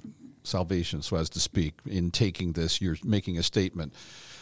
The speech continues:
But what you say is make that public. You know, it, how better would it be to have them actually come forward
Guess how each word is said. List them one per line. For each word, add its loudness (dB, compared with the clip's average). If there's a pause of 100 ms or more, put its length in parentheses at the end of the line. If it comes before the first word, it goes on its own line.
(140)
But 8
what 6
you 6
say 8
is 2
make 4
that 4
public. -2
You 0
know, 0
it, -6 (120)
how 0
better 6
would 0
it -6
be 4
to -2
have 4
them -2
actually -4
come -6
forward 6